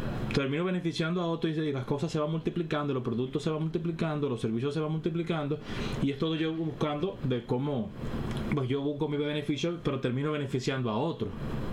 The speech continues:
Entonces, una cosa es nuestro egoísmo y nuestro, y nuestro interés individual, y otra cosa es ese sistema de intercambio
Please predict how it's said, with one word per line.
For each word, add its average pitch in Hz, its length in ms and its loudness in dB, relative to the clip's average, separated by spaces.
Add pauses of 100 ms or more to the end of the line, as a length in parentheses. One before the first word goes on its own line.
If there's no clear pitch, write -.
(560)
Entonces, 139 320 2
una 175 240 2
cosa 185 320 2
es 190 180 -2
nuestro 139 380 0
egoísmo 117 720 0 (300)
y 120 80 4
nuestro, 120 400 0
y 127 100 2
nuestro 127 300 0
interés 131 360 0
individual, 175 640 0 (300)
y 127 80 4
otra 151 240 0
cosa 147 280 2
es 151 200 -2 (500)
ese 151 240 2
sistema 180 640 0 (180)
de 127 120 4
intercambio 139 640 0